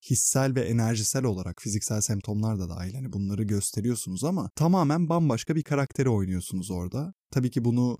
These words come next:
rol olarak yapmıyorsunuz. Orada gerçekten bir şeyler hissediyorsunuz ama bunların sizin enerjisel alanınızın ve duygularınızın ne kadar açık olduğuna bağlı olduğunu tekrar belirtmek istiyorum. Çünkü siz duvar gibi bir insansınız.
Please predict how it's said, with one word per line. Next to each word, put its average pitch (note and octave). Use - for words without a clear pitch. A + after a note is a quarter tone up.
rol A#2+
olarak G#2+
yapmıyorsunuz. F#2
Orada G2+
gerçekten A2+
bir A2
şeyler A2
hissediyorsunuz A2+
ama C#3
bunların B2+
sizin C3
enerjisel A#2+
alanınızın A#2+
ve B2+
duygularınızın A#2
ne B2
kadar C3
açık -
olduğuna A2
bağlı G#2
olduğunu G#2
tekrar C#3+
belirtmek G#2+
istiyorum. A2+
Çünkü A#2
siz G#2+
duvar A#2+
gibi B2+
bir G2+
insansınız. G2